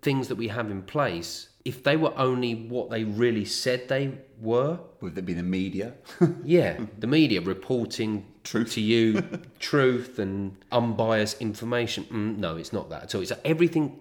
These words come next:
Speaker 1: is inverted. So in a sense, it's like if we want to look at how the world should be, kind of just need to invert most things, because we live in, like, an upside down world. It's not just things aren't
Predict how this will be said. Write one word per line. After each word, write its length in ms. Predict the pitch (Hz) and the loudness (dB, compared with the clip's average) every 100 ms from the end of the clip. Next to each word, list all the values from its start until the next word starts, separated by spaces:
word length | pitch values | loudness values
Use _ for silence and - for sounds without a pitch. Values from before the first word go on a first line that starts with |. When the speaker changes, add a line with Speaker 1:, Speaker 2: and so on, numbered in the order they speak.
| - | -10
Speaker 1:
is 120 | 123 | -6
inverted. 720 | 113 107 95 113 107 - 78 - | -4 -4 -4 -2 -2 -6 -14 -16
So 260 | - 120 117 - | -2 -2 -2 -2
in 120 | 165 | 6
a 60 | 185 | 6
sense, 520 | - - 175 92 - | 6 6 4 4 -4
it's 120 | 104 113 | -4 0
like 220 | 104 - - - | 0 -2 -10 -12
if 120 | 117 | -4
we 60 | 120 | -2
want 420 | 123 139 113 - | 0 0 0 -4
to 340 | - 110 104 98 - | 0 2 0 -4 -4
look 340 | 107 113 113 | 2 2 0
at 160 | 110 101 - - | -2 -2 -6 -12
how 180 | - 123 | -2 0
the 100 | 107 | 2
world 260 | 107 101 | 0 -2
should 300 | 92 - 143 | -2 -4 -4
be, 320 | 139 64 65 - | -6 -8 -10 -14
kind 200 | - 131 | -10 -6
of 60 | 160 | -4
just 320 | 113 104 - | -6 -8 -10
need 200 | 101 104 | -6 -6
to 240 | - 92 - | -6 -8 -8
invert 680 | 92 82 104 131 98 - 87 | -8 -6 -4 -4 -4 -8 -10
most 580 | 87 85 80 - - _ _ _ | -4 -4 -6 -12 -14 _ _ _
things, 500 | - 104 78 69 - _ - | -10 -8 -8 -12 -18 _ -18
because 420 | 92 98 90 - - | -4 -2 -2 -6 -8
we 160 | 117 135 | 0 4
live 140 | 156 | 4
in, 100 | 127 | 4
like, 160 | 101 - | 2 0
an 80 | - | -4
upside 480 | 120 - - 95 87 | -4 -2 -2 -2 -2
down 280 | 101 92 87 | -4 -4 -4
world. 400 | 123 92 65 - _ | -4 -6 -10 -20 _
It's 120 | 98 | -2
not 160 | 147 143 | 0 0
just 200 | 123 - | -4 -4
things 360 | 131 123 101 | -4 -2 -2
aren't 320 | 107 104 104 | 0 0 -2